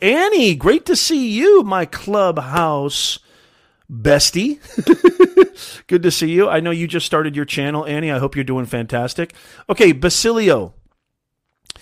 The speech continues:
Did you, did you get a lot of value from what I just said, Basilio? Because I know you left a question here. You just left your channel here.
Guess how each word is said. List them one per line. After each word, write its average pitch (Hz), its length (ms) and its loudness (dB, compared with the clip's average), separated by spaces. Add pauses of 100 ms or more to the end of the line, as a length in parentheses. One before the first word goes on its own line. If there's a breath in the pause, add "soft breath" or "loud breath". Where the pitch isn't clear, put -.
(600 soft breath)
Did 160 200 0
you, 240 200 -2
did 185 280 -4
you 277 120 -2
get 226 180 2
a 220 60 4
lot 175 260 4
of 147 80 4
value 151 440 2
from 131 180 -6
what 131 140 0
I 131 100 0
just 123 260 -4
said, 123 300 -2
Basilio? 131 580 -4
Because 123 340 -6
I 127 80 -6
know 139 140 -4
you 156 180 -2
left 139 280 -2
a 120 40 -6
question 131 460 -4
here. 117 160 -6
You 113 160 -4
just 147 180 -8
left 135 280 -4
your 120 100 -8
channel 123 520 -8
here. 92 420 -12